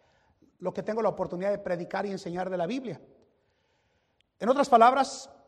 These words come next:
cuando preparo una serie de doctrina, ustedes lo pueden discernir. Estuvimos estudiando distintivos bautistas, estuvimos estudiando la carta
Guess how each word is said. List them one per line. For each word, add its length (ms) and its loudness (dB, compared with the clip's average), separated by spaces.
cuando 200 -4
preparo 300 4
una 140 0
serie 260 0
de 80 -2
doctrina, 460 -4
ustedes 260 -8
lo 100 -6
pueden 240 -6
discernir. 480 -10
Estuvimos 440 -10
estudiando 420 -10
distintivos 580 -12
bautistas, 640 -12
estuvimos 460 -14
estudiando 520 -10
la 120 -12
carta 560 -6